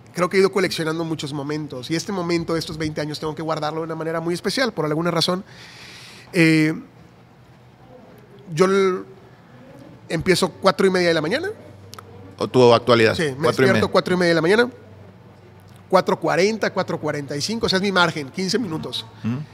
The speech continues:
Speaker 1: Eh, al canal entro al aire a las seis de la mañana, estoy de seis a nueve. Antes nos quedábamos a gente regia, ahorita ya no, por cuestión de pandemia y todo ese asunto.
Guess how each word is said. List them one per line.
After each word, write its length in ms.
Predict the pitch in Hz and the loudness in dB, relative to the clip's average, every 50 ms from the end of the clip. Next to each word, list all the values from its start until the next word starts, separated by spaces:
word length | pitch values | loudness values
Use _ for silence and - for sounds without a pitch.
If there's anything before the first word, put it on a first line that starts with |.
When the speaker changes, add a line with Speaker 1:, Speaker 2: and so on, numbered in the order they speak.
| - - - | -20 -12 -6
Speaker 1:
Eh, 760 | 175 156 147 147 143 143 143 139 139 139 139 139 143 - - - - - - | -4 -4 -2 -2 -4 -4 -4 -6 -6 -6 -6 -8 -8 -10 -12 -16 -18 -8 -4
al 120 | 165 151 | -4 -2
canal 260 | - 170 165 175 175 | -2 0 0 2 0
entro 200 | 175 170 156 180 170 | 0 -2 -2 -2 0
al 60 | 160 | 0
aire 160 | 156 151 156 | 0 0 0
a 40 | 156 | -2
las 120 | 147 151 | -2 -2
seis 160 | - 170 160 156 | -2 -2 -2 -2
de 60 | 160 | -2
la 100 | 151 143 | -4 -4
mañana, 340 | 147 147 170 208 240 254 254 | -4 -4 -4 -4 -4 -6 -8
estoy 240 | 226 - 160 156 | -8 -8 -6 -6
de 100 | 156 156 | -4 -4
seis 320 | 147 - 160 156 156 - - | -2 -2 -2 -2 -2 -4 -6
a 200 | 156 147 147 131 131 135 | -6 -8 -10 -12 -12 -8
nueve. 380 | 151 160 165 190 208 220 240 277 - - - - - - - - - - - - - - | -4 -4 -2 -2 -4 -6 -8 -12 -16 -20 -20 -20 -20 -20 -20 -20 -20 -20 -20 -20 -12 -8
Antes 200 | - 180 160 - - | -8 -8 -6 -6 -6
nos 120 | 180 - | -4 -2
quedábamos 340 | 185 165 156 156 160 156 156 156 160 | -2 -2 -2 -2 -4 -6 -8 -10 -12
a 60 | - | -8
gente 220 | - 160 151 160 | -8 -6 -6 -4
regia, 340 | 170 175 180 - 202 202 226 - - - - - - | -4 -4 -4 -2 -4 -6 -6 -10 -18 -20 -20 -20 -16
ahorita 280 | 131 131 143 143 - 156 | -14 -12 -10 -8 -8 -6
ya 140 | 151 151 151 | -6 -6 -6
no, 180 | 165 196 214 | -6 -6 -8
por 140 | - 165 143 | -8 -12 -12
cuestión 280 | - 147 131 - 151 147 | -12 -12 -12 -12 -12 -12
de 80 | 151 | -12
pandemia 440 | - 139 135 143 151 160 160 160 156 | -12 -12 -12 -10 -8 -8 -6 -6 -8
y 20 | |
todo 140 | 151 160 147 | -8 -8 -10
ese 100 | 135 147 | -10 -8
asunto. 300 | 143 156 175 175 208 247 | -8 -8 -8 -8 -8 -10